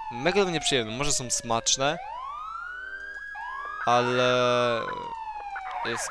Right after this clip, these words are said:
uciążliwe te ich ości i tym podobne. Naj-, najprędzej to jakieś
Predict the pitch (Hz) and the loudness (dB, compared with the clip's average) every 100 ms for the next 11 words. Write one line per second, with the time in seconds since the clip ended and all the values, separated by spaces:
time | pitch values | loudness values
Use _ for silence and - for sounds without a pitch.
0 | - 147 135 113 104 117 107 - 110 104 | -4 -4 -4 -2 0 0 0 0 0 0
1 | 98 95 - - - 110 - 104 98 95 | 0 -2 -6 -4 -2 0 -2 -4 -10 -8
2 | 95 95 92 92 113 - 123 123 123 - | -6 -4 -6 -4 -4 -6 -8 -6 -6 -2
3 | 165 151 127 120 - | -4 -4 -4 -4 -4